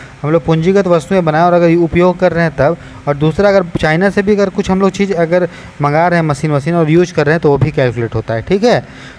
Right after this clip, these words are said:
तो कोई भी import कर रहे हैं capital equipment तो वो भी calculate होगा, और कुछ चीज़ बना के अगर भेज दिए तो वो calculate नहीं होगा, बना के यूज़ कर रहे हैं capital goods तो वो होगा, ठीक है।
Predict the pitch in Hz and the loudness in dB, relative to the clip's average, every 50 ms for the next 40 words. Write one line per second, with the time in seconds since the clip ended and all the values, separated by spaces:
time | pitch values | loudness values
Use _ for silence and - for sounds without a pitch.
0 | - - 143 - 165 180 175 190 185 175 170 160 190 202 196 - 208 196 185 190 | -14 -14 -4 0 0 2 2 2 0 0 0 0 0 -2 0 0 0 0 2 2
1 | 196 202 220 226 208 - 160 156 143 160 151 180 180 180 185 190 185 180 180 - | 0 0 0 -2 -2 -2 -2 -2 -2 0 0 0 0 0 0 0 0 -2 0 0
2 | 180 175 185 202 196 170 156 139 143 143 151 180 170 185 185 165 185 185 180 - | -2 0 0 -2 0 0 0 2 2 2 2 2 0 0 -2 0 0 -2 0 0
3 | 185 185 208 208 - - - - - - - 156 147 139 185 185 185 208 202 165 | 0 2 2 0 -2 -4 -12 -18 -20 -8 -4 -4 -2 0 0 0 2 0 0 0
4 | 151 156 160 175 190 185 196 190 190 196 196 185 - - - - - - - - | 0 0 2 0 0 0 0 0 0 0 0 -2 -6 -12 -20 -20 -20 -20 -20 -16
5 | 165 160 156 143 - 165 185 190 180 185 214 214 170 180 185 185 180 - 190 185 | -14 -12 -4 -2 0 2 2 2 0 0 0 0 2 2 2 0 2 0 0 0
6 | 180 185 190 190 180 180 185 165 139 131 123 127 139 151 170 180 165 180 175 175 | 0 -2 -4 -4 -2 0 0 2 2 2 2 2 0 0 0 0 0 0 2 2
7 | 190 185 185 - 185 180 185 196 208 202 - 165 147 156 156 170 170 180 202 175 | 2 0 0 -2 -2 0 0 0 0 0 -2 -2 -2 0 -2 -2 0 0 0 0
8 | - - 165 151 147 143 139 123 117 113 107 - - - - - - - - - | 0 0 2 4 4 4 2 0 0 -2 -6 -8 -14 -20 -20 -20 -20 -20 -6 -2
9 | 196 202 175 156 123 | -2 0 0 0 -2